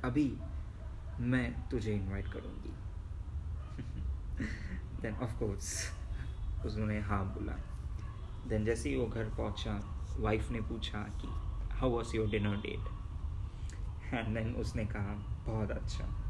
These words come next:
much more than what I could have imagined।" कुछ दिनों बाद उसकी माँ का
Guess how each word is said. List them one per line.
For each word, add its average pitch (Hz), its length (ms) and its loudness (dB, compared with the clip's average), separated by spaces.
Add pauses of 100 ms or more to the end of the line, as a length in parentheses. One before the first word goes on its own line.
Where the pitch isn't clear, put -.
(180)
much 120 280 2
more 110 360 4 (540)
than 107 160 0
what 104 200 2
I 107 280 0
could 107 100 2
have 101 300 0
imagined।" 101 800 0 (1800)
कुछ 151 140 4
दिनों 127 340 4
बाद 107 440 0 (1040)
उसकी - 220 0
माँ 110 240 2
का 113 360 0